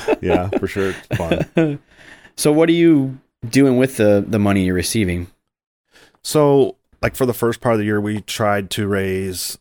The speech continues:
Speaker 1: uh, enough money to donate, um, a hundred turkeys. We fell a little bit short on that, but we still were able to donate. I think it was, like, sixty-five turkeys she donated. We're, she's a part of Modest Needs, which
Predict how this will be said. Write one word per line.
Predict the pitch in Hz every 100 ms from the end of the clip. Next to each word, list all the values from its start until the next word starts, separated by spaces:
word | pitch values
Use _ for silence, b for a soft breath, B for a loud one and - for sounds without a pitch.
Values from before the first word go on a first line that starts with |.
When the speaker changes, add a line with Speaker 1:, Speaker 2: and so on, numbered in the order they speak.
| -
Speaker 1:
uh, | 98 90 90
enough | 98 104 -
money | 101 101 95
to | 95
donate, | 92 98 98 98 -
um, | 90 90 85 -
a | 98
hundred | 107 101 -
turkeys. | 104 - 98
We | 107
fell | 123 117
a |
little | 107 107
bit | 101
short | - 101 95
on | 95
that, | 95
but | 95
we | 98
still | 98 104
were | 101 98
able | 98 92
to | 90
donate. | 95 98 85
I |
think | 123 117
it |
was, | 95
like, | 92
sixty-five | - 101 - 90 92 87
turkeys | 95 - 98
she | -
donated. | 90 92 95 95 98 92 _ _
We're, | 101 104 101 98 - _ -
she's | - 113 95
a | 127
part | - - 113 -
of | 101
Modest | 92 95 101 -
Needs, | 95 92 101 113 - _ _ _ _
which | - 104 -